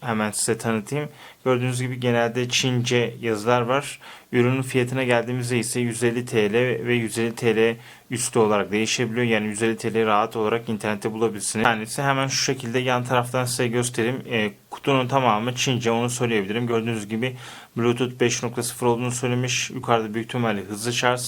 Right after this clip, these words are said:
alt tarafta, e, iki kulaklık olduğundan bahsetmiş büyük ihtimalle. Arka tarafa baktığımızda yine yazıların hepsi Çince olduğunu söyleyebilirim. Ürünle ilgili burada bilgilere yer verilmiş. Bazı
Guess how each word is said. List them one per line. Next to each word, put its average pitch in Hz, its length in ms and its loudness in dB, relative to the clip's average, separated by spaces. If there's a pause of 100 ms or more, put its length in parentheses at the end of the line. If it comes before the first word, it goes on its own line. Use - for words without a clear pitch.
(120)
alt 123 200 2
tarafta, 123 520 -2 (440)
e, 107 320 2
iki - 240 -8
kulaklık 117 680 -2
olduğundan 107 680 0
bahsetmiş - 560 -2
büyük 104 140 -8
ihtimalle. 101 400 -2
Arka 120 280 0
tarafa 101 380 -2
baktığımızda 110 760 0 (340)
yine 113 180 0
yazıların 110 420 2
hepsi 110 360 -4
Çince 113 380 -2
olduğunu 104 420 -2
söyleyebilirim. 117 760 -4 (440)
Ürünle 120 420 -2
ilgili 117 640 -8
burada 120 340 -4
bilgilere 110 460 -6
yer 110 320 -4
verilmiş. 113 440 -8
Bazı 117 540 -2